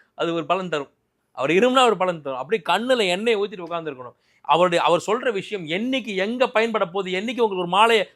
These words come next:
கொண்டு வந்து உங்க கழுத்துல போட போகுதுன்னு தெரியாது. அப்படி அன்னைக்கு அவர் கேட்ட கேள்விகளுக்கு எங்கேயோ எப்பயோ நான் ஏதோ ஒரு வகுப்புல உட்கார்ந்து ஏதோ என்னுடைய குருமார் ஒருத்தர் சொன்னா அந்த வார்த்தை அன்னைக்கு பதிலா வந்துச்சு. அவர் இம்ப்ரெஸ் ஆயிட்டார்.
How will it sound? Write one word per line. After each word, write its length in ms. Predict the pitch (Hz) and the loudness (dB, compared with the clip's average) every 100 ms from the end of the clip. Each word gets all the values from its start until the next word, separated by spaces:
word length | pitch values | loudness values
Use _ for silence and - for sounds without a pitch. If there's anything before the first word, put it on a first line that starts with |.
| _ | _
கொண்டு 240 | 202 226 | 0 2
வந்து 80 | 202 | 2
உங்க 160 | 165 214 | 2 4
கழுத்துல 240 | 214 180 | 4 0
போட 160 | 208 202 | 0 0
போகுதுன்னு 240 | 202 214 | 0 0
தெரியாது. 300 | 185 190 139 _ - _ _ _ _ _ _ _ _ | 2 0 -2 _ -20 _ _ _ _ _ _ _ _
அப்படி 360 | 127 - 226 | -2 0 2
அன்னைக்கு 280 | 202 185 170 | 2 2 0
அவர் 120 | 143 | 0
கேட்ட 240 | - 214 - | 2 2 2
கேள்விகளுக்கு 640 | - 202 196 151 131 247 _ _ | 0 -2 -2 -6 -6 -10 _ _
எங்கேயோ 560 | 120 135 196 247 269 269 | -8 -6 0 2 4 4
எப்பயோ 420 | 202 - 247 254 | 2 0 0 2
நான் 180 | 208 165 | 2 2
ஏதோ 260 | 185 247 | 6 8
ஒரு 160 | 254 226 | 8 6
வகுப்புல 220 | 247 240 | 2 2
உட்கார்ந்து 540 | 220 202 233 240 240 | 2 2 0 0 -2
ஏதோ 280 | 180 220 262 | 0 4 4
என்னுடைய 280 | 247 226 196 | 2 2 2
குருமார் 280 | 208 240 226 | 2 2 2
ஒருத்தர் 300 | 202 196 180 | 0 -4 -4
சொன்னா 220 | 226 220 _ | -4 -4 _
அந்த 360 | - 160 214 233 | 2 2 4 6
வார்த்தை 320 | 220 247 240 | 8 8 6
அன்னைக்கு 260 | 220 190 185 | 2 2 2
பதிலா 180 | 220 196 | 2 0
வந்துச்சு. 260 | 180 160 254 - _ | -4 -8 -12 -14 _
அவர் 200 | 139 170 | -2 -2
இம்ப்ரெஸ் 300 | 175 175 170 | -2 -6 -6
ஆயிட்டார். 240 | 143 120 | -6 -8